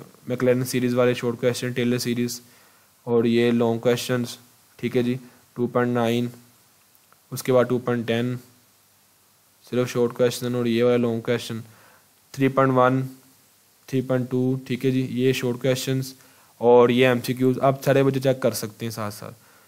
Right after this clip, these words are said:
जिन्होंने निशान लगाना, निशान लगाना, जिन्होंने स्क्रीनशॉट लेना, स्क्रीनशॉट, जिन्होंने वीडियो रोक रोक के देखना, वो देख लें। थ्री पॉइंट, ये देखें, ये है, अ, थ्री पॉइंट थ्री के लॉन्ग क्वेश्चन जो अभी रिपीट हुए हैं।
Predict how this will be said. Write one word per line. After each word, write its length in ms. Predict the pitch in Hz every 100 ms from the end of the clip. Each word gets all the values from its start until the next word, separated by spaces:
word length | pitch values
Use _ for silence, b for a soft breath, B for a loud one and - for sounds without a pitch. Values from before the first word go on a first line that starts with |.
| b -
जिन्होंने 240 | 139 151
निशान 300 | 147 147 139
लगाना, 260 | 143 143 143
निशान 320 | 139 139 131
लगाना, 180 | 135 135
जिन्होंने 260 | 135 139
स्क्रीनशॉट 420 | 135 135 127 135 131
लेना, 200 | 131 127
स्क्रीनशॉट, 380 | - 131 131
जिन्होंने 260 | 127 131 131
वीडियो 200 | 127 131
रोक 180 | 131 127
रोक 180 | 131 131
के 60 |
देखना, 300 | 131 123 127
वो 100 | 127
देख 280 | 120 110 113
लें। 140 | 120 117 b b b b b _ -
थ्री 160 | 139
पॉइंट, 260 | 139 143 127
ये 160 | 147 156
देखें, 220 | 135 131
ये 260 | 131 147
है, 100 | 151
अ, 680 | 147 - - _ - - 127
थ्री 200 | 127 135
पॉइंट 340 | 135 135 131 123 - -
थ्री 180 | 131 131
के 200 | 131 135
लॉन्ग 260 | 131 123 117
क्वेश्चन 320 | 127 127 131
जो 80 | 131
अभी 100 | 127
रिपीट 320 | 123 117 117
हुए 160 | 113
हैं। 140 | 101